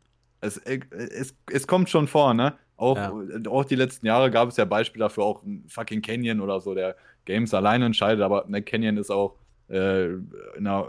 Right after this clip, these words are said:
Speaker 1: übermenschlichen Ebene, wo der sich bewegt für Jungler.
Speaker 2: Ja.
Speaker 1: Ähm, Elioja ist dein einziger Star. Niski ist halt, in dem Sinne passt es, Niski ist ja der Midlaner,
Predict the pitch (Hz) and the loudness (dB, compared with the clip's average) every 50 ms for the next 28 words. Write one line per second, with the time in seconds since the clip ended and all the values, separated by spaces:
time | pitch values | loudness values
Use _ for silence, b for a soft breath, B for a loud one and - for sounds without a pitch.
0 | 65 - 131 123 123 117 113 113 110 107 - 113 104 113 110 101 107 107 113 107 | -6 -6 0 2 4 4 6 4 4 2 2 0 0 2 0 0 2 2 2 2
1 | 98 101 104 98 101 104 - - 95 90 104 107 - - 104 - - - 98 101 | 2 0 0 0 0 -2 -4 -6 -4 -2 -4 -4 -4 -6 -6 -6 -4 -4 -4 -4
2 | 104 107 - _ _ _ _ _ _ - - 98 - - _ _ _ _ _ _ | -4 -6 -8 _ _ _ _ _ _ -20 -18 -18 -18 -20 _ _ _ _ _ _
3 | _ _ _ _ - 90 95 101 104 104 104 - - 110 107 104 113 123 127 127 | _ _ _ _ -6 -2 0 2 2 2 2 2 2 4 4 6 6 6 6 6
4 | 117 113 110 - 113 104 90 104 110 107 107 110 101 98 98 - - 87 90 87 | 6 4 4 4 2 2 4 2 2 2 2 2 2 2 2 0 -2 -2 -2 -2
5 | - _ _ _ _ _ _ _ - 101 131 143 - - - 143 139 135 - 120 | -6 _ _ _ _ _ _ _ -4 -2 -2 -2 -2 -2 0 2 2 2 0 -2
6 | 113 - 127 127 127 - - _ _ _ _ _ _ - 101 110 - - - 135 | 0 2 2 2 2 0 -4 _ _ _ _ _ _ -16 -16 -16 -12 -6 -2 0
7 | 131 147 151 143 139 143 143 131 - 135 131 - - 135 131 - 127 139 135 - | 2 2 2 2 2 0 0 0 0 -2 -2 0 -2 -2 -2 0 0 -2 0 0
8 | 127 127 120 - 123 117 110 107 110 123 127 123 120 117 120 120 117 120 113 | 0 -2 0 2 2 2 2 2 2 0 0 0 0 0 2 2 0 0 -2